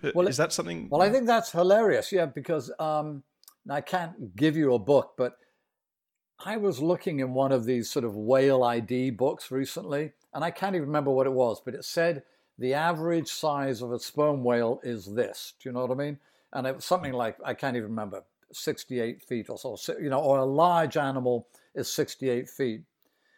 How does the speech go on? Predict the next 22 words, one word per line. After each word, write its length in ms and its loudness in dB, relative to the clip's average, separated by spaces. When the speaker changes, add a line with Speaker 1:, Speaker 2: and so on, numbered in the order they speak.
Speaker 2:
And 140 -4
I 80 0
used 280 0
to 60 -2
give 200 2
a 40 0
talk 400 2
at 120 -6
the 100 -4
Nantucket 760 -6
Whaling 440 0
Museum 560 -4
every 300 -4
summer, 420 -6
and 120 -6
they 120 -2
have 140 2
a 80 0
huge 920 -2
jaw 360 6
in 220 -4
there. 320 -6